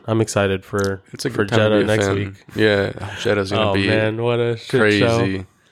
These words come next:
Speaker 2: How many D-, D N Fs next week?
Speaker 1: Three D N Fs.
Speaker 2: Uh-huh.
Speaker 1: I think.
Speaker 2: I'm gonna say five.
Speaker 1: <clears throat> Damn, okay.
Speaker 2: I
Speaker 1: You don't think
Speaker 2: I think
Speaker 1: people
Speaker 2: all
Speaker 1: will
Speaker 2: four <laughs> Red Bulls are gonna explode and cause a giant pileup.
Speaker 1: Oh, man. Yeah, I think the three that will D N F next week,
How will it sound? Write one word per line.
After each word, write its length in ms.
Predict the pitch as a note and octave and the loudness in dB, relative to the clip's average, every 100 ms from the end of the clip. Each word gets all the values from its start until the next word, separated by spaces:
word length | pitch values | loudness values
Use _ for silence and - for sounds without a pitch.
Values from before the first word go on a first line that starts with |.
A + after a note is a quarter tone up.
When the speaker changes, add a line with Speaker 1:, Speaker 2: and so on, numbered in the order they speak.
| _ _ - - - _ _ | _ _ -20 -20 -20 _ _
Speaker 2:
How 100 | A2+ | 0
many 160 | A2+ | 2
D-, 120 | G#2 G#2 | 0 0
D 140 | A2 | 0
N 80 | G2+ | 2
Fs 240 | G2 F#2+ - | 2 -2 -6
next 180 | G2+ A2+ | -6 -4
week? 240 | A2 - - - _ _ _ _ | -4 -6 -20 -20 _ _ _ _
Speaker 1:
Three 160 | D3+ D3+ | 0 2
D 140 | A#2 | 2
N 60 | F#2+ | 0
Fs. 400 | F#2+ - - - _ _ _ _ G#2 | -2 -6 -14 -18 _ _ _ _ -8
Speaker 2:
Uh-huh. 220 | G2+ G2 - _ _ _ _ _ | -4 -6 -8 _ _ _ _ _
Speaker 1:
I 60 | A2+ | -10
think. 200 | G#2 G#2+ | -8 -4
Speaker 2:
I'm 40 | |
gonna 120 | G#2 | -4
say 120 | - | -4
five. 460 | G2+ - - G#2+ - _ _ _ | -6 -6 -6 -8 -14 _ _ _
Speaker 1:
<clears throat> 280 | _ _ - | _ _ -2
Damn, 680 | F#3+ D#3+ A2+ B2+ B2 G#2+ G#2+ - | 0 -2 -2 0 0 -2 -10 -8
okay. 280 | A#2+ G#2 | -6 -4
Speaker 2:
I 40 | G#2+ - _ _ | -6 -10 _ _
Speaker 1:
You 80 | C#3+ | 0
don't 140 | D#3 | 2
think 100 | D#3+ | 2
Speaker 2:
I 40 | G#2+ | 0
think 120 | A2 | 2
Speaker 1:
people 120 | A2 | 2
Speaker 2:
all 60 | A2+ | 2
Speaker 1:
will 80 | D3 | 4
Speaker 2:
four 100 | C3+ | 2
<laughs> 80 | - | 2
Red 140 | - | 2
Bulls 200 | C3 B2+ | 2 2
are 60 | B2 | 2
gonna 140 | A#2+ | 2
explode 580 | A2+ G2+ - B2+ C3 A#2 | 0 0 0 4 4 2
and 160 | A#2+ | -4
cause 280 | - C3 A#2+ | -4 0 0
a 40 | A2+ | 0
giant 360 | A2+ A#2 A2 | 0 0 0
pileup. 500 | A#2+ A2 A2 A2 - - | -2 0 0 -2 -4 -2
Speaker 1:
Oh, 160 | G#2+ | -2
man. 460 | F#2+ G2 G2 F#2+ G2 - _ _ _ _ _ _ _ _ | 0 2 2 0 -6 -12 _ _ _ _ _ _ _ _
Yeah, 100 | B2 | -2
I 80 | G#2+ | 0
think 500 | B2 D#3 C#3+ - - | 2 0 -2 -10 -14
the 100 | - | -8
three 320 | A#2 B2 B2 C3 | -4 0 0 2
that 220 | B2 A2 | 0 0
will 120 | A2+ | -2
D 180 | A2 A#2+ | 0 0
N 80 | A#2 | 2
F 160 | A#2 | 0
next 200 | B2 A#2 | -2 -4
week, 280 | A#2 A#2 - | -2 -4 -4